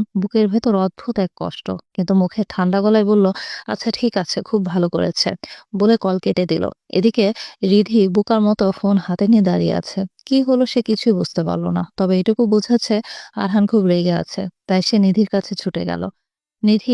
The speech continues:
নীলার সাথে কথা বলছিল। ঠিক তখনই রিধি এসে বলল, "আপু, তোর ফোন কোথায়?" নিধি কি হয়েছে বুঝতে না পেরে বলল, "ফোন তো ঘরে, চার্জ শেষ হয়ে গেছে, তাই চার্জিংয়ে দিয়েছি।" "কেন, কি হয়েছে?"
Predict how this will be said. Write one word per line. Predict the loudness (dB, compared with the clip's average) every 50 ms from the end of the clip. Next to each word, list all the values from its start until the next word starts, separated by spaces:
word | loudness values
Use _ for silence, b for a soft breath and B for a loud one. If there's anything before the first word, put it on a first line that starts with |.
| 4 6
নীলার | 6 6 4 4 0
সাথে | 0 -2 -2 -4 -2
কথা | -4 -4 -6 -4 -4 -2
বলছিল। | -2 0 -2 -2 -2 -2 -2 -2
ঠিক | -2 -2 -6 -4 -4
তখনই | -4 -4 -2 2 4 4 6
রিধি | 6 4 2 2 2 0
এসে | 0 2 2 0
বলল, | 0 2 2 2 2 0 0 0
"আপু, | -4 -4 -2 -4 -2
তোর | -2 -2 -4
ফোন | -2 0 2 2 2 4
কোথায়?" | 2 0 -4 -2 -4 -4 -4 -4 B B B B B B B B 0
নিধি | 2 2 2 0 -2
কি | 0 0 0 2
হয়েছে | 2 0 0 0 0 -2
বুঝতে | 0 0 -2 -2 0 0 2
না | 2 2 0
পেরে | 0 0 0 2
বলল, | 2 2 2 2 2
"ফোন | 0 -2 0 0 2
তো | 2 2 0
ঘরে, | 0 0 -2 0 0 0 -4 -6 -8 -6
চার্জ | -4 -2 -2 -2
শেষ | -2 -2 0 0 0 0
হয়ে | 0 0 0
গেছে, | 2 0 0 0 -2 -4
তাই | -2 -2 -2 -2
চার্জিংয়ে | 0 -2 -2 0 0 2 2 2 2
দিয়েছি।" | 0 0 -2 -4 -4 -6 -10 -6
"কেন, | -2 0 2 2 2
কি | 0 0 0 0
হয়েছে?" | 2 2 0 0 -2 -4 -4 -6